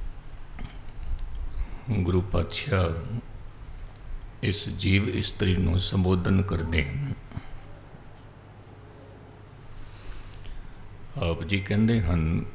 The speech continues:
"ਕੁਰੀਏ, ਕੁਰੀਏ ਵੈਦਿਆ, ਤਲ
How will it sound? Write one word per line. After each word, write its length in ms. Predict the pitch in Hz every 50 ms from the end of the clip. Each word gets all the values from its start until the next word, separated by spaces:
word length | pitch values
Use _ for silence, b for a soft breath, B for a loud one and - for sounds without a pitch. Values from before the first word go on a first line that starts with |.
| - -
"ਕੁਰੀਏ, 720 | - 98 90 92 98 98 95 101 110 113 113 110 110 117 110
ਕੁਰੀਏ 880 | 101 - - - 92 90 90 92 98 95 95 92 85 85 85 82 - - - - - B B B B B B B B B B B B B - - - - - - - - - - - - - -
ਵੈਦਿਆ, 720 | 87 80 85 82 82 80 76 80 87 85 76 78 76 73 - - - - - - - - - - - - - - - - - - - - - - - - - - - - - - - - - - - - - - - - - - - - - - - - - - - - - - - - - - - - - - -
ਤਲ 260 | 113 110 123 120 117